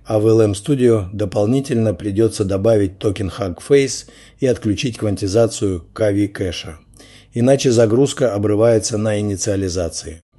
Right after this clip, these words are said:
При этом у сборки сохранились зрение, можно подавать изображение, вызов инструментов и контекст в двести шестьдесят две тысячи токенов. Сама базовая модель с гибридной архитектурой вышла недавно и с открытыми весами.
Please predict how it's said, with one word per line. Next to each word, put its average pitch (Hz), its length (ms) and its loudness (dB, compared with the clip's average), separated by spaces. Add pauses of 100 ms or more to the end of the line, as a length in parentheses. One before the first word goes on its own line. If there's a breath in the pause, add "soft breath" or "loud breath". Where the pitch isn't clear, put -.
При 123 160 2
этом 156 300 4
у 113 60 4
сборки 120 400 2
сохранились 107 720 0
зрение, 92 720 0
можно 104 340 0
подавать 101 480 -2
изображение, 101 840 -2 (360 loud breath)
вызов 139 380 4
инструментов 120 800 2
и 110 60 -2
контекст 117 600 0
в 98 160 -12
двести 120 400 2
шестьдесят 104 640 0
две 104 180 2
тысячи 101 480 -6
токенов. 85 640 -10 (800 soft breath)
Сама 143 360 2
базовая 110 460 6
модель 107 380 2
с 95 80 -6
гибридной 101 520 0
архитектурой 110 760 0
вышла 110 340 2
недавно 107 540 2
и 101 100 2
с - 120 -4
открытыми 104 580 -2
весами. 117 580 -2